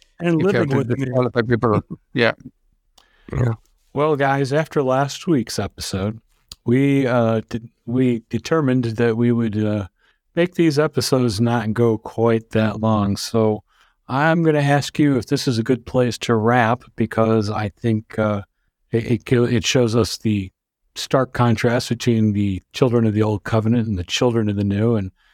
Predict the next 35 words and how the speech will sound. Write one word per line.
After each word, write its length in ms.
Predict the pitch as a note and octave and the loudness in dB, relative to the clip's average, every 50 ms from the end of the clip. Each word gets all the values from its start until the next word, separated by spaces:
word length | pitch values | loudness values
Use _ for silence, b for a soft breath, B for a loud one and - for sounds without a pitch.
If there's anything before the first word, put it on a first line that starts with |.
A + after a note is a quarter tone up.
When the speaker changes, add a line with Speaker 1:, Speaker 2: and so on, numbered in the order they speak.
| _ _ _ _ | _ _ _ _
Speaker 3:
quite 200 | - C3 C3+ C3 | 0 0 0 2
frankly, 340 | - C#3 C3+ C3+ - C#3 A#2+ | 2 0 0 2 0 0 2
next 280 | A#2+ B2 A2+ - - C3+ | 2 0 0 0 0 0
week, 180 | B2 A#2+ - | 0 2 2
I'm 140 | B2+ A#2 A#2 | 0 0 2
looking 340 | A#2+ A#2 - - B2 A2+ A2 | 0 0 2 0 0 0 0
forward 380 | - - A#2+ A#2+ B2 A#2+ A2+ - | -2 0 0 2 2 0 -2 -4
to 60 | A2+ | -2
getting 300 | G#2+ A#2+ A#2 A#2 A#2 A#2 | -2 0 0 0 0 0
into 220 | A#2 A2 G#2+ A2+ | 0 0 0 0
the 180 | G#2+ A2 G#2+ G#2 | 0 0 0 0
next 340 | G#2+ A#2 A#2+ A#2 - - - - | 2 0 0 -2 -4 -8 -10 -8
book, 460 | A2 G#2+ - C3 C3 D#3 D3+ - - | -8 -4 -2 0 0 0 -2 0 0
which 200 | A#2+ A2 - - | 0 0 0 -2
is 120 | A2 G2 - | -4 -4 -2
gonna 160 | - A2+ A2 | 0 0 2
be 120 | A2 A2 | 2 0
Galatians 560 | - - G#2+ A2 A2 G2+ - - G#2+ F#2+ - | 0 0 2 2 2 2 0 -2 -4 -4 -4
chapter 440 | - - - B2 A2+ A2 - - G#2 G2 | -6 -2 0 0 0 0 0 -4 -4 -2
five. 340 | - - B2 B2 A#2+ A2 | 0 0 2 2 2 2
I 80 | A#2 A2+ | 0 -2
th-, 120 | A2 - _ C3+ B2+ B2+ - - | -4 -6 _ -20 -20 -16 -10 -6
I 80 | A#2+ A#2 | -6 -4
think 300 | - - D3+ D#3 - - | 0 0 -2 -2 0 -2
because 420 | C3 A#2+ - - A#2+ A#2 A2 - b b b b b b | -4 -2 0 2 2 2 0 -2 b b b b b b
the 80 | - A#2 | -6 0
very 300 | A#2+ D3 D#3 D#3 D3 B2+ | 2 2 4 4 4 2
first 400 | - - C#3+ C#3+ C3 A#2 - - | 2 2 2 2 2 0 -2 -4
verse 400 | A#2+ A2+ C3 C3 B2+ A2+ - - | 0 2 4 4 4 4 2 -2
starts 640 | - - - - B2+ B2 B2+ B2 A#2 - - - | -8 -8 -2 0 2 2 2 0 -4 -8 -4 0
with, 280 | A2+ A2 G#2+ G#2 - - b b b b b b | 0 0 0 -2 -4 -10 b b b b b b
"It 160 | - B2 A#2+ | 0 2 4
is 180 | B2 A#2+ A2 - | 4 2 2 2
for 200 | - C3 A#2+ G2+ | 2 2 2 2
freedom 720 | - - - - D3+ D3+ D3+ C#3 A#2 A2 F#2+ F#2 F#2 F2+ | 0 -4 -4 0 2 4 4 4 2 0 -2 -2 -4 -4